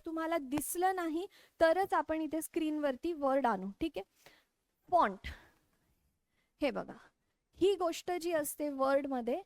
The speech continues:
सगळ्यात आधी मला तुम्हाला सांगू द्या की ह्या गोष्टीला, ह्या सगळ्या गोष्टीला म्हणतात काय? हा असतो तुमचा मेन्यू बार,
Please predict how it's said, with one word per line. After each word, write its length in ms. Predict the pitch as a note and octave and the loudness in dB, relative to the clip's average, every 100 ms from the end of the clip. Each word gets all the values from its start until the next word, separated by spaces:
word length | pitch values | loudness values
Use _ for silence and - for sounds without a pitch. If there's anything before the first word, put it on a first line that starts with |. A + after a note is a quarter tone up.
| _ _ | _ _
सगळ्यात 340 | - E4+ F4+ G4+ | 0 2 2 2
आधी 200 | F4 F#4 | 0 0
मला 220 | F4+ E4+ E4+ | -2 -2 -2
तुम्हाला 280 | D#4+ D4+ | -4 -2
सांगू 300 | D#4 C#4+ B3+ | -4 -6 -4
द्या 180 | B3+ D#4 - _ _ | -2 -2 -4 _ _
की 160 | E4+ F4+ | -2 0
ह्या 240 | D#4+ D#4+ | 2 0
गोष्टीला, 640 | E4 D4+ - - E4+ E4+ C#4+ | 0 -4 -8 -4 0 2 2
ह्या 200 | C#4 D4+ | 2 0
सगळ्या 360 | D#4 C#4+ E4 | -2 0 -2
गोष्टीला 460 | D4+ C#4+ - C#4 E4 | -2 -4 -4 -2 0
म्हणतात 400 | D#4 C4 A#3+ A3+ - | 0 -2 -2 -4 -6
काय? 100 | G3 - _ _ _ _ _ _ | -12 -12 _ _ _ _ _ _
हा 360 | - E4+ F#4 | -4 2 4
असतो 280 | F4+ - F4+ | 2 -2 -4
तुमचा 420 | F4 E4 D4 F4 | -2 -4 -2 -2
मेन्यू 440 | E4+ D4 C4+ C#4 C#4+ | 0 0 0 -2 -2
बार, 240 | G3+ - | -2 -6